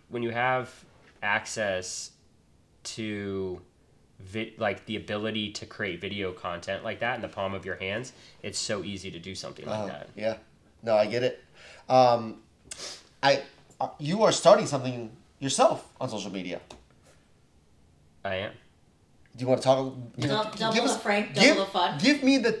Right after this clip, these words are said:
Speaker 2: ten-second elevator pitch.
Speaker 1: Um, so basically, um,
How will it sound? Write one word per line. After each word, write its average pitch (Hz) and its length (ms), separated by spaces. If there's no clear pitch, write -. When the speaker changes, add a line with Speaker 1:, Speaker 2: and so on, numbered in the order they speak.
Speaker 2:
ten-second 185 840
elevator 117 400
pitch. - 400
Speaker 1:
Um, 131 480
so 175 440
basically, 165 800
um, 110 440